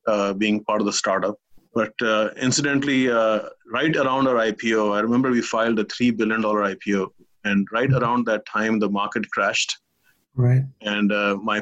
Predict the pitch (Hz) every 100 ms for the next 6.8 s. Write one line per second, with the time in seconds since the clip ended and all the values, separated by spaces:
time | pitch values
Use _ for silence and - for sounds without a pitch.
0 | - - 120 131 113 110 - 113 107 -
1 | 98 110 117 110 101 110 107 98 - -
2 | 117 110 101 95 - - _ _ _ -
3 | 135 135 - 175 131 123 123 135 139 113
4 | - - - 110 127 123 123 127 120 -
5 | - 110 104 - 104 95 107 104 107 104
6 | 98 117 117 - 101 98 -